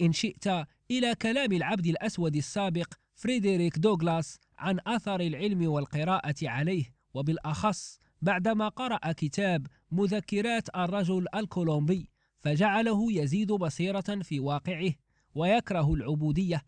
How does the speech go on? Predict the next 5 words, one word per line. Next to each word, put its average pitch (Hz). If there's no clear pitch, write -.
زيادة 202
مما 185
قد 165
كرهها 170
سابقا. 143